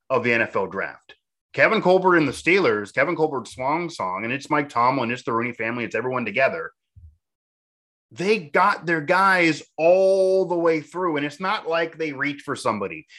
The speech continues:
It's not like they happened to love somebody, like when the Giants loved Daniel Jones and everybody scratched their head. How could you love that man? Okay, he's kind of like a poor man's Eli Manning, but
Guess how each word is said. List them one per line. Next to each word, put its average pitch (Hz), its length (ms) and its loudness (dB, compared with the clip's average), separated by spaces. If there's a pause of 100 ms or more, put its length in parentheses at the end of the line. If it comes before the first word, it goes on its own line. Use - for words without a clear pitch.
It's 170 200 2
not 202 220 2
like 165 380 2 (180)
they 156 100 4
happened 151 400 0
to 143 100 0
love 143 500 0
somebody, 135 920 0
like 139 200 -2
when 139 120 -4
the 127 80 -8
Giants 131 720 -6 (160)
loved 123 640 4 (260)
Daniel 135 380 2
Jones 123 420 -2
and 117 80 -6
everybody 120 340 -2
scratched 123 500 -2
their 113 160 -6
head. 110 360 -4 (840)
How 127 220 2
could 123 160 -2
you 117 100 0
love 113 400 2 (240)
that 117 240 0
man? 117 340 0
Okay, 117 400 -2
he's 113 200 -10
kind 120 200 -6
of 113 60 -4
like 110 80 -2
a - 140 -14
poor 131 200 -6
man's 120 320 -2
Eli 110 280 -4
Manning, 113 520 -8
but 110 140 -12